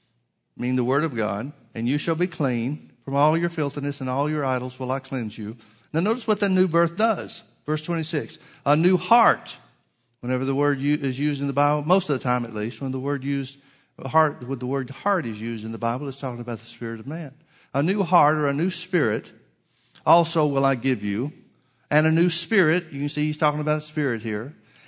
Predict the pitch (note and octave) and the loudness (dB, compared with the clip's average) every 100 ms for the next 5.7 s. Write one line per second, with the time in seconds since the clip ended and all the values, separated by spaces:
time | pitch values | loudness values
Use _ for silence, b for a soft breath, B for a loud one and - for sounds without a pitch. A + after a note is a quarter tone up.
0 | - D3+ D#3+ E3+ E3+ - A3+ G3+ F3+ D#3 | 2 2 4 2 0 -2 2 4 4 4
1 | D#3 D#3+ F#3 E3 E3 F3 G#3+ G3 D3 A2 | 4 4 2 2 2 2 2 4 2 2
2 | F#2 - _ _ _ _ _ _ _ _ | -2 -10 _ _ _ _ _ _ _ _
3 | _ A2+ B2 B2 C3+ C3 D#3 D3 D3+ D3 | _ -2 2 2 2 2 0 2 0 0
4 | C#3 - A3+ B3+ G#3+ D3+ D3+ D#3 D#3 C#3 | -4 -2 0 2 2 4 4 6 4 2
5 | C3+ C3+ G3+ G#3 D3+ - | -2 -2 2 2 2 -4